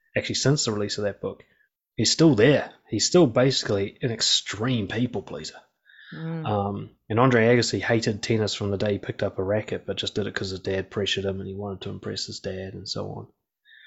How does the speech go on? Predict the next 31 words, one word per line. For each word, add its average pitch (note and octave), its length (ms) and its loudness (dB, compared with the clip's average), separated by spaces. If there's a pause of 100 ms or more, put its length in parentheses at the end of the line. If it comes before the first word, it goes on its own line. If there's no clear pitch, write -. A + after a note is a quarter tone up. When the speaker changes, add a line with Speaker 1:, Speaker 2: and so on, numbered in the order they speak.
(720)
Speaker 1:
His A2+ 140 0
book - 260 -4
Open A#2 380 4
is F2+ 180 -6
really G2 220 2
good G2 180 -2
for, - 120 -4
like, F2+ 180 -2
holy A#2 400 2
shit, A#2 340 0
his G2+ 200 -4
whole G#2+ 180 2
career A2 320 0
was F2+ 120 -6
a F2 40 -10
scam, - 580 2
you F#2 80 -8
know? C3+ 140 2
Like, B2 180 6
he B2 120 0
never, C3 440 2 (180)
he C3 60 -2
never C#3 240 4
enjoyed C3+ 400 4
hitting C3 220 2
the G2 60 -2
ball A2 240 4
once. C#3+ 540 0
It's - 180 -10 (140)
ridiculous. - 720 -8 (200)
Speaker 2:
<laughs> - 420 -6